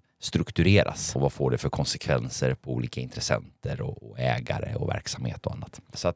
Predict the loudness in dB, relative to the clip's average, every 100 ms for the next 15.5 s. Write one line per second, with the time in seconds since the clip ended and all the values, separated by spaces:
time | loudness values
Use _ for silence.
0 | _ 4 6 8 8 6 4 0 0 -2
1 | -2 0 4 4 4 0 4 6 8 6
2 | 4 4 6 6 4 4 0 -2 2 6
3 | 8 6 2 -6 -2 2 8 8 8 4
4 | 4 6 6 4 4 4 2 2 -2 4
5 | 4 2 0 4 4 2 0 0 2 0
6 | 0 0 0 4 4 4 2 2 2 0
7 | -4 -20 -6 0 2 6 4 4 4 2
8 | 2 4 4 4 2 2 2 0 2 2
9 | 6 8 8 6 2 4 4 6 4 4
10 | 2 _ -4 0 6 6 6 -4 -14 -18
11 | -20 -20 _ 2 6 6 4 0 2 4
12 | 6 8 6 6 4 4 -2 4 6 6
13 | 6 4 2 -2 0 0 0 0 0 2
14 | 2 2 2 0 2 4 6 4 2 -2
15 | 0 0 2 0